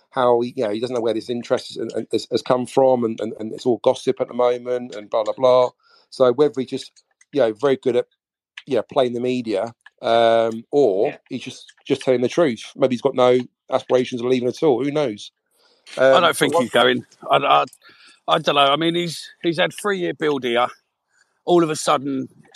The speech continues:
Speaker 3: he's on the verge of potentially doing something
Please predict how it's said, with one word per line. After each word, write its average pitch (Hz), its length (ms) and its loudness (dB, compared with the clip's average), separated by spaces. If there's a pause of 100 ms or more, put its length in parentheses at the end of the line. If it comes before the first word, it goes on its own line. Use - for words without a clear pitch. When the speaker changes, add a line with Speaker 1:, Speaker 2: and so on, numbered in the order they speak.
Speaker 3:
he's 139 640 -4 (240)
on 143 180 2
the 143 60 0
verge 151 400 2
of 127 120 -10
potentially 135 720 -4 (520)
doing 139 280 2
something 135 600 -4